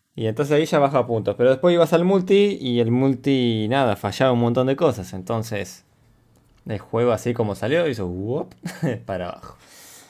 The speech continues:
Em, y bueno, hoy, y es lo más importante, lamentablemente, de un R T S, ¿no? Ya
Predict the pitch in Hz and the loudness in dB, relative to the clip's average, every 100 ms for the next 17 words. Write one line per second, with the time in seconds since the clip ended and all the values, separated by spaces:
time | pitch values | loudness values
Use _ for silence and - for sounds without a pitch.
0 | _ _ _ - 110 101 95 95 90 87 | _ _ _ -8 -6 -2 -2 0 -2 -4
1 | 87 82 87 87 90 - _ _ _ _ | -8 -8 -10 -10 -12 -16 _ _ _ _
2 | _ _ _ _ _ _ _ - 120 90 | _ _ _ _ _ _ _ -8 -6 -6
3 | 85 _ - - 127 110 95 92 - - | -8 _ -20 -2 0 2 -2 -8 -16 -8
4 | 123 127 127 127 135 127 120 123 123 110 | 2 4 6 4 4 4 2 2 0 0
5 | 104 104 113 107 104 113 120 120 95 92 | -2 -2 -2 0 -2 -2 -2 -2 -2 -4
6 | 90 92 120 113 101 101 - _ - 101 | -6 -4 -4 -4 -8 -14 -16 _ -8 -4
7 | 98 87 | -2 -4